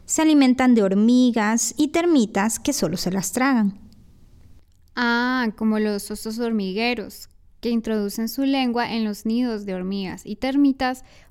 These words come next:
Speaker 2: para que queden pegadas en su lengua y de esa manera logran alimentarse.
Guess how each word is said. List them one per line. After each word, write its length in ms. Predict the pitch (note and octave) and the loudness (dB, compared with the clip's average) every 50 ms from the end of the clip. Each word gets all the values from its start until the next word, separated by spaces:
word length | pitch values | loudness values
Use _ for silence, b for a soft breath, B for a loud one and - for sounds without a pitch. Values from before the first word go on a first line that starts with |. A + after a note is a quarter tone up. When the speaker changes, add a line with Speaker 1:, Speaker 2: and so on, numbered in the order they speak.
| b _ | b _
Speaker 2:
para 240 | - B3+ B3+ C#4 C#4 | -2 0 0 -2 -2
que 220 | - D#4+ D#4 D4 | -4 -6 -8 -6
queden 380 | - C#4+ C4+ B3+ B3 B3 A#3+ B3 | -4 -2 -2 0 0 0 0 0
pegadas 560 | - B3 A3+ G#3+ G#3 G3 G3 G3+ G#3 G#3+ - | 0 -2 -2 0 0 0 0 -2 -2 -4 -6
en 120 | A3 G3+ | -6 -8
su 100 | - - | -6 -8
lengua 460 | F#3+ G3 A3 A#3+ B3+ A#3 G3+ - - - | -6 -4 0 0 0 0 -2 -4 -8 -8
y 140 | - A3+ A#3 | -6 -4 -2
de 180 | A3+ G#3+ G3 | -2 -2 -2
esa 220 | G3 G3 G3 - A3 | -4 -4 -4 -4 -2
manera 440 | A#3 B3+ B3 C4 B3+ A#3 A#3+ A#3+ A#3+ | 0 0 0 0 0 0 0 -2 -2
logran 400 | A#3 A3 G#3+ G#3 G#3 G#3+ A3+ A#3+ | -2 -2 -2 -2 -2 -2 -2 -2
alimentarse. 840 | A#3 G#3+ G3+ F#3+ F3+ F3 F3 - G3 F#3 F3+ - - - - F#3+ | -2 -2 -2 -2 -4 -6 -6 -4 -6 -6 -6 -8 -12 -16 -20 -20